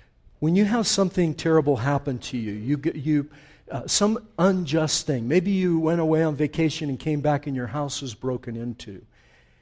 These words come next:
And you think, "Oh my goodness, my house is broken into and they took all my stuff and,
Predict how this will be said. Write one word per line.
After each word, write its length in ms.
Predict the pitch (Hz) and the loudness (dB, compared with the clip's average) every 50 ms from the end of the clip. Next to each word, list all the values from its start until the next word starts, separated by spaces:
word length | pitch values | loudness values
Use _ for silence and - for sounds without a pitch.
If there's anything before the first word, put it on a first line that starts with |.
| _ _ _ | _ _ _
And 320 | 147 147 147 147 147 147 | 0 2 4 4 4 2
you 60 | 151 | 2
think, 160 | 139 - 143 135 | 0 0 0 0
"Oh 240 | 208 220 220 208 | 2 2 2 2
my 160 | 190 156 135 131 | 2 2 0 0
goodness, 420 | 117 - 175 175 175 170 - - | 2 2 4 4 4 2 0 -2
my 120 | 139 127 | -4 -4
house 320 | 123 143 185 175 170 - 151 | -2 0 0 0 0 -2 -2
is 40 | 139 | 0
broken 300 | 165 165 160 - 170 165 | 0 0 2 0 0 0
into 380 | 160 165 156 - - 170 156 | 0 0 -2 -2 -2 -2 0
and 100 | 151 131 | 0 -2
they 80 | 117 117 | -4 -4
took 260 | - - 180 175 - | -6 -6 -8 -6 -4
all 120 | 156 151 | -4 -4
my 180 | 156 143 131 123 | -2 -2 -4 -4
stuff 560 | - - - - 165 156 156 160 151 156 - | -6 -8 -8 -4 -2 -2 0 0 -2 -4 -6
and, 160 | 127 120 101 | -10 -10 -10